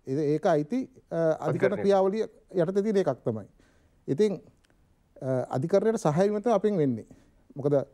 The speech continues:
Speaker 1: අධිකරණයේ සිට රස පරීක්ෂා කාර්යාලයට රැගෙන යන මත්ද්‍රව්‍ය ඒක, අ, පරීක්ෂා කිරීමෙන් අනතුරුව නැවත ගෙනලා අපි අධිකරණයට තමයි බාර දෙන්නේ. ඇත්තටම පහුගිය කාලේ ඔය, ඔය ප්‍රශ්නයක් තිබ්බා.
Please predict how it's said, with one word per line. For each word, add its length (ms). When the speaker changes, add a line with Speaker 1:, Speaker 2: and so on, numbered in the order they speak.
Speaker 1:
අධිකරණයේ 480
සිට 180
රස 260
පරීක්ෂා 300
කාර්යාලයට 360
රැගෙන 280
යන 180
මත්ද්‍රව්‍ය 500
ඒක, 180
අ, 560
පරීක්ෂා 320
කිරීමෙන් 280
අනතුරුව 340
නැවත 280
ගෙනලා 320
අපි 240
අධිකරණයට 400
තමයි 140
බාර 220
දෙන්නේ. 300
ඇත්තටම 340
පහුගිය 340
කාලේ 480
ඔය, 180
ඔය 120
ප්‍රශ්නයක් 380
තිබ්බා. 360